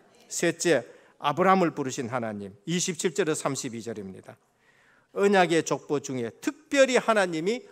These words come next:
아브라함을 딱 불러내십니다. 이유, 데라가 우상 장사가 됐었어요. 메소포타미아 바벨탑 쌓는 데서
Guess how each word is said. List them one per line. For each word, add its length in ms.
아브라함을 720
딱 360
불러내십니다. 880
이유, 580
데라가 440
우상 500
장사가 520
됐었어요. 500
메소포타미아 1040
바벨탑 500
쌓는 380
데서 540